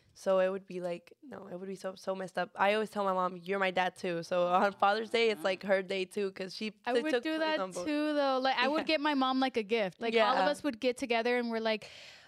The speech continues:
Speaker 2: like, those little, like, nameplates, you know, like, in the offices where, like, they have the nameplates,
Speaker 1: Oh,
Speaker 2: like,
Speaker 1: yeah.
Speaker 2: "Oh, Father of the Year."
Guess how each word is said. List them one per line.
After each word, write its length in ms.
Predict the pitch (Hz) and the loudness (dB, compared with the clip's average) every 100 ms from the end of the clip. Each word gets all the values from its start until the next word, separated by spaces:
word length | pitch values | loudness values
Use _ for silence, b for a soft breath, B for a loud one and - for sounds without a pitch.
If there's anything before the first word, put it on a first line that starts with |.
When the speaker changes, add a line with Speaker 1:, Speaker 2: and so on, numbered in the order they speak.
| B | B
Speaker 2:
like, 180 | 226 208 | -2 0
those 160 | 226 | 0
little, 240 | 233 247 254 | 2 0 2
like, 260 | 247 208 | 0 -2
nameplates, 640 | 214 220 233 - 269 277 | -4 -4 -4 -2 -2 -2
you 80 | 262 | -2
know, 120 | 254 285 | 0 0
like, 160 | 302 | 0
in 180 | 269 240 | 0 0
the 40 | 226 | 0
offices 460 | 208 214 254 262 226 | 0 -2 -4 -4 -2
where, 120 | 220 | -2
like, 140 | 208 | -2
they 60 | 214 | -2
have 140 | 214 | -4
the 80 | 202 | -4
nameplates, 440 | 202 202 196 233 - | -6 -6 -6 -6 0
Speaker 1:
Oh, 100 | 269 | 4
Speaker 2:
like, 100 | 247 | 4
Speaker 1:
yeah. 140 | 220 214 | 4 2
Speaker 2:
"Oh, 20 | |
Father 400 | - 233 226 240 | 0 0 2 0
of 80 | 220 | 0
the 100 | 208 | -4
Year." 360 | 196 180 156 | -4 -4 -6